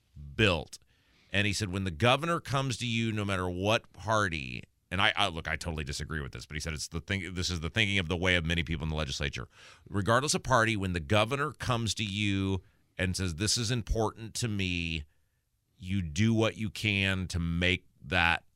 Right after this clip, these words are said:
work." And it sounds like that was kind of what you were saying in your thought process. Now, I, that may have changed now because the partisanship divide is much greater than,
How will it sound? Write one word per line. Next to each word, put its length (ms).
work." 340
And 60
it 40
sounds 160
like 120
that 120
was 120
kind 260
of 60
what 160
you 100
were 140
saying 600
in 640
your 300
thought 320
process. 500
Now, 120
I, 160
that 280
may 100
have 100
changed 280
now 100
because 200
the 80
partisanship 720
divide 260
is 120
much 180
greater 240
than, 180